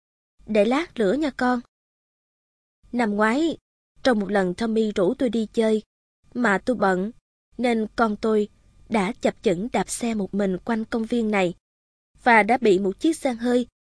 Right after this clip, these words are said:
do tài xế say rượu đâm phải. Khi ấy tôi thật sự ân hận vì đã không quan tâm đến con mình, và biết rằng chẳng còn cơ hội nào để tôi được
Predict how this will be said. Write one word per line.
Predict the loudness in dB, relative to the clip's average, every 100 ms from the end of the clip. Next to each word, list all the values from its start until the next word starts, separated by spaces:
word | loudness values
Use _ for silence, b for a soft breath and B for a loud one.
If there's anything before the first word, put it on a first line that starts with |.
| _ -2
do | 2 2
tài | 0 -2
xế | -2 -2 -2
say | -4 -4 -2
rượu | 0 0 -2 -4
đâm | -4 -4
phải. | -4 -2 -4 -8 _ _ _ _ _ _ _ _ _ _ _ _ _ _
Khi | -6 -4 2
ấy | 2 2 0 0
tôi | 0
thật | 0 -2
sự | -2 -2
ân | -2 -4
hận | -2 -2 -2 -8 _ _ _ -2
vì | 2
đã | 2
không | 0 -4
quan | -2 -2 0
tâm | -2 0
đến | -2 -2 -4
con | -4 -2 0
mình, | -2 -4 _ _ _ _ _ _ 0
và | 2 2 0
biết | 0 0
rằng | 0 -2 -2 -8 _ _ _ 0
chẳng | 2 2 0
còn | 0
cơ | 0
hội | -2 0 0
nào | 0 0 0 -4 _ -8
để | -2 -2 0
tôi | 0
được | 0